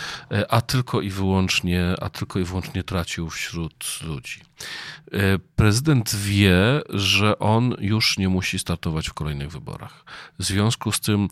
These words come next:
nie musi zabiegać o poparcie jakiejś tam mniejszościowej grupy, tylko teraz to są te chwile, w których on się zapisuje w polskiej historii. E, czyli u wszystkich wyborców.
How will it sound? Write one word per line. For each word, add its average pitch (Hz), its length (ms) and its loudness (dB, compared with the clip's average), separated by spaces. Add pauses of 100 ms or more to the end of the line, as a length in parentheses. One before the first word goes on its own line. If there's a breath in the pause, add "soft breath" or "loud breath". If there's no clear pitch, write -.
(280 loud breath)
nie 98 120 2
musi 143 240 4
zabiegać 104 540 2
o 92 40 -2
poparcie - 500 0
jakiejś 87 300 0
tam 92 200 0
mniejszościowej 90 800 2
grupy, 76 300 -6
tylko 139 360 -4 (380 loud breath)
teraz 151 600 4
to 120 100 2
są 110 220 2
te 139 120 0
chwile, 139 420 2
w - 100 -6
których - 280 0
on 131 120 2
się 131 120 2
zapisuje 107 480 0
w - 40 -14
polskiej 87 320 -4
historii. - 520 -8 (840 loud breath)
E, 110 60 0 (720)
czyli 123 300 2
u 135 220 4 (100)
wszystkich 92 440 0
wyborców. - 680 -10